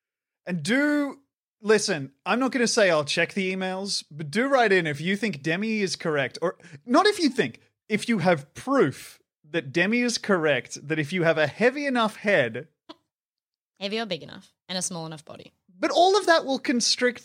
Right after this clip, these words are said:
Speaker 1: the rope. All of that will cause the rope to constrict your neck.
Speaker 2: No, because it'll be holding up the bottom of your head.
Speaker 1: Right. <laughs>
Speaker 2: So it won't choke you. Either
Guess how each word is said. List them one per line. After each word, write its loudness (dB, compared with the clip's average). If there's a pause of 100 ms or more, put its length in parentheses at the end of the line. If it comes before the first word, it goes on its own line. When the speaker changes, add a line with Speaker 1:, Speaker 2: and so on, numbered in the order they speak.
(140)
Speaker 1:
the -4
rope. 0
All 2
of -4
that 2
will -2
cause 0
the 0
rope 2
to -10
constrict -2
your 2
neck. -2
Speaker 2:
No, -4
because -4
it'll -4
be -4
holding 0
up -8 (300)
the -12
bottom -2
of -10
your -6
head. -4 (1000)
Speaker 1:
Right. 4 (460)
<laughs> -4 (360)
Speaker 2:
So 2
it -2
won't -2
choke 0
you. -10 (1700)
Either 4